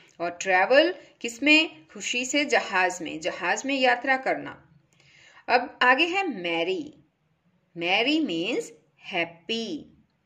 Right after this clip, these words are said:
यानी कि आनंदपूर्ण। चुग, चुग मीन्स मूव स्लोली and noisily, यानी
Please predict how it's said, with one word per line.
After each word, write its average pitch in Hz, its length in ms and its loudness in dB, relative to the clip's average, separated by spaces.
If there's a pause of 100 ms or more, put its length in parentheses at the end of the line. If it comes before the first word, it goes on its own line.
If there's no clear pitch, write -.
(420)
यानी 160 420 -4
कि 269 580 -4
आनंदपूर्ण। 226 1040 -2 (1700)
चुग, 269 420 4 (1040)
चुग 339 380 0 (220)
मीन्स 185 500 -4 (480)
मूव 302 420 2
स्लोली 202 840 0 (560)
and 196 440 4 (640)
noisily, 233 680 2 (1700)
यानी 190 680 -6